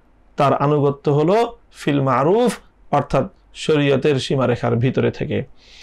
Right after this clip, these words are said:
সুতরাং শরীয়তের সীমারেখার ভিতরে থেকে আনুগত্য করা, এটাই হলো আমিরকে মান্য করার সীমারেখা। আমির যতক্ষণ পর্যন্ত তার অধীনস্থদের কল্যাণকামিতার উপর থাকবে এবং আল্লাহর কোরআন এবং নবীর সুন্নার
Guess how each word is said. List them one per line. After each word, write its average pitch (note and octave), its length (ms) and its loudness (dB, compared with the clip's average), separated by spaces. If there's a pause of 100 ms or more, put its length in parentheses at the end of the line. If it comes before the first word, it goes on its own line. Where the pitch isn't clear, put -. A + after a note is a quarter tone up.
(300)
সুতরাং G#3 380 2
শরীয়তের A3 420 2
সীমারেখার F#3 480 2
ভিতরে D#3+ 360 2
থেকে E3+ 300 0
আনুগত্য D3 500 0
করা, D#3 240 2
এটাই C#3+ 260 0
হলো D#3+ 220 2
আমিরকে C3+ 380 -2
মান্য B2+ 340 -2
করার D3+ 240 -2
সীমারেখা। A#2+ 540 -4 (1600)
আমির F#3+ 280 2
যতক্ষণ F3+ 480 2
পর্যন্ত E3+ 480 2
তার G3 220 2
অধীনস্থদের D#3+ 800 0
কল্যাণকামিতার F3+ 720 2
উপর F3 200 0
থাকবে F3 480 0 (440)
এবং D#3 180 2
আল্লাহর D3+ 280 2
কোরআন E3 260 2
এবং D3 220 2
নবীর C#3 240 0
সুন্নার F3+ 560 0